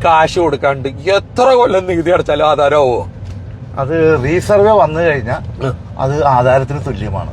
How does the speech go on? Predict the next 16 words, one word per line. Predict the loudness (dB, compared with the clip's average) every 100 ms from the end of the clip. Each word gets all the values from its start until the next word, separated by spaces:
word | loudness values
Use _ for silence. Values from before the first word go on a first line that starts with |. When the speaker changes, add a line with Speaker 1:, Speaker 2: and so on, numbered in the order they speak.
| -2
Speaker 1:
ആ. | -2 -4 -10 -8 -8 -8 -4
അപ്പൊ | 0
ഞാൻ | 0 2
ചോദിക്കണത് | 2 2 2 2 2
ഇതൊരു | 2 4
ഉഡായിപ്പല്ലേ? | 4 4 2 0 2 2 2 -2 -6 -14 -6 -2
അത് | 0 2
സർക്കാർ | 2 2 0 0 2 2
കണ്ടെത്തി | 0 0 -4 -4 -8 -2
പുറമ്പോക്ക് | 0 0 2 -2 0 -4 -4 -12 -2
സർക്കാർ | -2 -2 0 2 4
ഗവർണർ | 4 4 2 2 4
കയ്യിൽ | 2 2
വെച്ചിട്ട് | 0 0 -2 -2 -6 -8 -8
Speaker 2:
തെറ്റുകാര് | -8 -8 0 2
Speaker 1:
വിധവ | 4 4